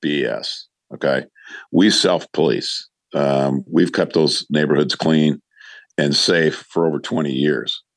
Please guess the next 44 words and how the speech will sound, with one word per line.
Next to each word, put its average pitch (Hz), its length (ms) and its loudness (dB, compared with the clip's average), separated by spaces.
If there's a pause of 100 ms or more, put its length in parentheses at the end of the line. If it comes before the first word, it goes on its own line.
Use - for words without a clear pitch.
(140)
but 82 140 0 (380)
not 82 300 0
every 76 180 0
provider 73 400 0
does 80 320 -2
that. 58 200 -10 (720)
And 76 440 -2
they 78 60 0
become 78 320 -2
an 73 140 -6
attractive 78 400 -2
nuisance - 600 -2
many 80 220 -2
times. 80 520 -6
You 80 100 -2
just 82 180 0
drive 90 240 2
by 104 160 2
facilities, 110 680 0 (380)
use 90 260 -2
your 101 160 2
eyes, 92 320 0
your 85 180 -6
<laughs> - 60 -12
lion 95 300 -2
eyes, 90 300 -2
and 73 120 -10
tell 85 160 2
you 78 100 2
what, 78 240 -4
what 78 220 -6
you 76 40 -2
see 90 240 2
out 71 200 0
there. - 180 0 (540)
So - 180 2
in 101 80 4
order 139 220 2
for 143 180 0
us 104 140 0
to 82 80 -8
be 90 100 0
able 82 220 0
to 71 100 -18